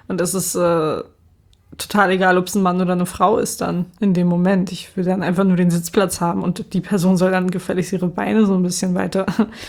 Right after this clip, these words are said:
<laughs> zusammennehmen, wenn ich das so sagen kann. Ja,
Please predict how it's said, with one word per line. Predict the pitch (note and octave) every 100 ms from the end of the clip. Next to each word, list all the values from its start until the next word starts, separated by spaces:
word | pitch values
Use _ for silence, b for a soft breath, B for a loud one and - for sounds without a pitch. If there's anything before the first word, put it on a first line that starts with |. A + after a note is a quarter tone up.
| -
<laughs> | - - - _ - F3+
zusammennehmen, | - F#3 F#3 F#3 F3+ F#3 F#3 G3+ A3 -
wenn | F#3
ich | F3
das | F#3
so | F#3
sagen | E3 F3 G3 F#3
kann. | G3 G#3 B B B B B B B B B
Ja, | D#3+ F#3 G3+